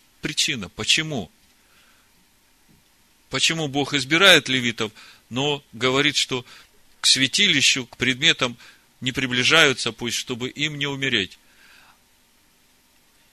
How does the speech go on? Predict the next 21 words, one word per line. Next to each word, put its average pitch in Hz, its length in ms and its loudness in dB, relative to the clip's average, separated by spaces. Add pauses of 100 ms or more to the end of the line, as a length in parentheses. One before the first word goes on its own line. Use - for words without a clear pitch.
(300)
И 160 60 2
потом, 156 440 -2 (360)
«Не 165 140 -4
погубите 147 640 -2 (300)
сыновей 123 460 -4
Каафов». 95 440 -8 (3500)
И 139 100 -2
через 165 300 4
несколько 147 560 2
недельных 135 520 -2
глав 160 260 2
мы 127 120 -4
будем 131 220 -4
читать - 340 0
о 123 60 -4
восстании 120 600 -2 (140)
Кораха. 101 480 -2 (1000)
А 139 120 4
Корах 165 420 6
как 143 200 2
раз 160 520 4